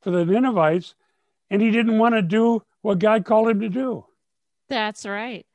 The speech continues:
Speaker 1: He didn't want God to save them.
Speaker 2: And yet God did.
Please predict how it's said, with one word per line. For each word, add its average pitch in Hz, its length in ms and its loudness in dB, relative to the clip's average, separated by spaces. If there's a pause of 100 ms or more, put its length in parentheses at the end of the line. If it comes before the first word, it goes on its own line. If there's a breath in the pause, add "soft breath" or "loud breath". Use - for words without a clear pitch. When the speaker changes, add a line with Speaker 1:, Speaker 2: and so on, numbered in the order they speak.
(380)
Speaker 1:
He 214 120 -2
didn't 220 300 0
want 240 260 2
God 170 260 0
to 120 100 -6
save 120 340 -4
them. 101 240 -12 (1600)
Speaker 2:
And 247 220 -4
yet 226 240 -4
God 190 300 -4
did. 170 360 -8